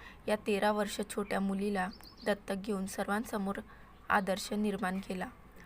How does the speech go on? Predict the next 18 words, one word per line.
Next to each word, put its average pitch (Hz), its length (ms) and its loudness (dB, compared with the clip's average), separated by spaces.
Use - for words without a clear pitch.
तसेच 208 380 0
इथे 220 240 0
आरोग्य 196 520 6
शिबिर 202 380 2
पण 214 240 2
घेण्यात 214 360 2
आले. 185 180 0
या 208 120 4
शिबिरामध्ये 202 720 2
रुपाली 208 480 2
ठाकरे, 196 420 2
प्रगती 208 520 2
अमझरे 208 440 2
यांनी 196 340 2
शिबिर 202 400 -2
घेतले. 208 340 -2
त्या 214 120 4
शिबिरामध्ये 202 800 2